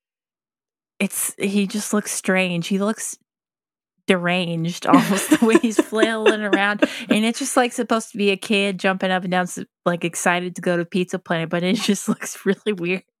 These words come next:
Speaker 2: It does.
Speaker 1: And
Speaker 2: When you stop
Speaker 1: then
Speaker 2: and look at it, it, he looks kinda like he's not all there. Like, poor little kid. <laughs>
Speaker 1: And then if you look in the windows at the op-,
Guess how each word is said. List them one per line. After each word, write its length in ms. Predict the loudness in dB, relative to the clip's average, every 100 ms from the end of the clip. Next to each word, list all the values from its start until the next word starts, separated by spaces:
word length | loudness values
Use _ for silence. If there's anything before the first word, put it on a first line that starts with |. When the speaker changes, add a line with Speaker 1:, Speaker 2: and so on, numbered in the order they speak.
| -20 _ _ _ -2
Speaker 2:
It 400 | 2 2 2 2
does. 280 | 0 2 2
Speaker 1:
And 100 | 2
Speaker 2:
When 120 | 4
you 140 | 4
stop 440 | 4 6 4 4 2
Speaker 1:
then 160 | 2
Speaker 2:
and 160 | 2 2
look 180 | 2 2
at 120 | 2
it, 240 | 2 0 0
it, 280 | -2 -2
he 220 | 0 2 2
looks 260 | 2 -2
kinda 380 | -2 0 2 2
like 220 | 0 -2
he's 260 | -2 -2 0
not 200 | -2 -2
all 160 | -4 -4
there. 280 | -4 -6 -4
Like, 340 | -6 -8 -14 _ _ -20 -20 0
poor 160 | 2
little 180 | 4 2
kid. 440 | 2 0 0 -2 -6
<laughs> 60 | -8 -18 _ _ _ _ -2 0 -4 -4 -2 -2 -2 -2
Speaker 1:
And 220 | 0 2
then 640 | 2 2 2 0 -2 -4 -6 _ _ _ _ _ _ _ _ _ _ _ -2
if 180 | 0
you 160 | 0 0
look 360 | 0 0 -2 -12 _ _ _ _ _ _ _ _
in 200 | 0 2
the 80 | 0
windows 840 | 0 2 2 2 2 0 0 -4 -2
at 200 | -4 -2
the 160 | 0
op-, 200 | 2 0